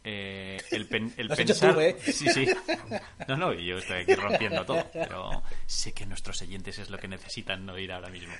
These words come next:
Speaker 1: <laughs> Es, eh, pensar que eso que dices tú, "Oye, de repente me están saliendo más directos y tal",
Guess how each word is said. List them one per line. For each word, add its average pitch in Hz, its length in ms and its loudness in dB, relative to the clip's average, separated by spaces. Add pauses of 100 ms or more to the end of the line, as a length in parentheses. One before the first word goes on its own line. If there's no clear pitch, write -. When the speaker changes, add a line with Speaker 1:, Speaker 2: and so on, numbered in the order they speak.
(140)
Speaker 1:
<laughs> - 960 -6
Es, - 340 -4 (160)
eh, 101 440 -8 (320)
pensar 135 640 -2 (440)
que 95 500 -8
eso - 200 -8
que 131 60 -8
dices 131 200 -10
tú, 151 160 -12
"Oye, 135 140 -8
de 101 100 -4
repente 117 320 -6
me 127 60 -6
están 110 160 -10
saliendo 107 260 -8
más 101 160 -8
directos 95 640 -10
y 101 60 -16
tal", 95 160 -6